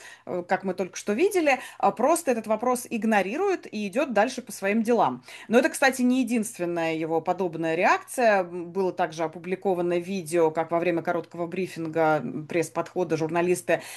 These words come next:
э, поинтересовались, э, реакцией Трампа на поражение, э, Орбана, э, которого он раньше поддерживал. И Трамп, э, тоже проигнорировал вопрос, развернулся и ушёл.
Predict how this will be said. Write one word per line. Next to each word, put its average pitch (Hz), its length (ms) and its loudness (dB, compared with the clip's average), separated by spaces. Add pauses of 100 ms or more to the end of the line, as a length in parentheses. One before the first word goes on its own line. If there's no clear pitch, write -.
(100)
э, 180 120 6
поинтересовались, 175 920 2
э, 165 180 0
реакцией 170 480 0
Трампа 170 320 -6
на 160 80 -4
поражение, 160 880 0
э, 147 320 0
Орбана, 247 520 2 (280)
э, 180 300 0
которого 180 360 -2
он 175 100 0
раньше 170 400 0
поддерживал. 180 720 0
И 160 60 -6
Трамп, 247 380 0
э, 214 300 0
тоже 196 240 -2
проигнорировал 160 680 -2
вопрос, 220 400 -2
развернулся 196 720 -4
и 208 240 -2
ушёл. 185 680 -2